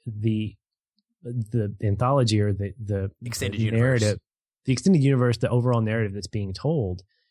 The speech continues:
Speaker 1: Um, I, great little moment when Waller was talking about, you know, a superhero came into our midst and they show that guy selling T-shirts with Superman's logo on it.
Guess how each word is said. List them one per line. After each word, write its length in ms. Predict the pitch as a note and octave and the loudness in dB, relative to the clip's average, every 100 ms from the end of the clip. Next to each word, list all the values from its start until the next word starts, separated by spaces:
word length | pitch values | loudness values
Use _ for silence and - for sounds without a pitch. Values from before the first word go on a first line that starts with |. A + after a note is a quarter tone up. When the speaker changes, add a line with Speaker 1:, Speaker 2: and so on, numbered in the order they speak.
| _ _ _ | _ _ _
Speaker 1:
Um, 380 | A#2+ G#2+ G2+ G2 - _ _ _ _ | -4 -2 -4 -8 -16 _ _ _ _
I, 120 | C3 - E3+ - - _ B2+ D3 - D#3+ | -12 -10 -18 -16 -18 _ -18 -18 -8 -4
great 220 | D3 E3 | 0 0
little 160 | D3+ C3+ | 0 0
moment 320 | A#2+ A#2+ A2 | 2 0 -2
when 280 | A2+ A2+ A#2 | -2 -2 0
Waller 520 | A2+ B2+ B2+ A#2 G#2+ - | 0 2 2 2 -2 -6
was 120 | A2+ | -4
talking 300 | B2 A2+ A2+ | -2 -2 -2
about, 560 | G2 G2+ G2+ F#2+ F2 - - | -2 -2 -4 -4 -8 -12 -6
you 100 | G#2 | -4
know, 100 | G2 | -2
a 60 | |
superhero 440 | G2 A#2+ A#2 A2+ G#2 | 0 2 4 4 2
came 180 | A2+ G#2+ | 0 0
into 120 | G#2 | 0
our 100 | G2 | -2
midst 360 | G2+ G2 - | -2 -6 -6
and 240 | G#2 G2+ G2 - _ _ _ - | -4 -4 -8 -18 _ _ _ -6
they 100 | A2 | -2
show 220 | - A#2 | 0 0
that 160 | G#2+ A2+ | -2 -2
guy 380 | A2+ G#2+ G2+ G2 | -2 0 -2 -6
selling 520 | - B2 A2 G#2+ F#2+ - _ _ | -2 0 2 -2 -6 -10 _ _
T-shirts 640 | - B2+ A2+ G2+ G2+ - - - | -2 0 0 -2 -4 -6 -6 -6
with 140 | G#2+ | -2
Superman's 560 | B2 A2+ A2+ A2 G#2+ - | 0 0 0 0 -4 -2
logo 200 | A#2+ A#2+ | -2 0
on 200 | B2 C3 | 2 0
it. 220 | C3+ - | -2 -6